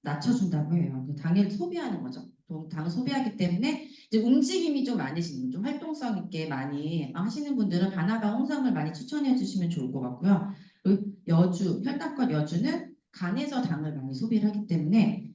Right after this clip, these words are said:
그래서 앉아서 많이 일하시는 분들, 그러니까 제가 얘기했죠. 아까 운동한 효과가 있다고. 네, 제가 직접 실험을 해봤습니다.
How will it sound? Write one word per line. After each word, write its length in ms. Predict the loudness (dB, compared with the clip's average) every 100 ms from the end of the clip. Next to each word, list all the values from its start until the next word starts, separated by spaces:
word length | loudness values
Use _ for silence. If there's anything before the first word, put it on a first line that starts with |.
| _ _
그래서 220 | 4 4
앉아서 560 | 4 4 4 4 0 0
많이 260 | 0 -2 -4
일하시는 420 | -4 -4 -8 -6
분들, 360 | -6 -6 -8
그러니까 160 | -8 -4
제가 200 | -2 -2
얘기했죠. 340 | -2 -4 -6 -8
아까 260 | -12 -10 0
운동한 360 | 2 4 4 2
효과가 260 | 0 -2
있다고. 540 | -4 -6 -10 -2 -2 0
네, 180 | -2 -2
제가 180 | -2 -4
직접 240 | -4 -6
실험을 420 | -4 -4 -2 -2
해봤습니다. 720 | 0 -2 -2 -4 0 0 -2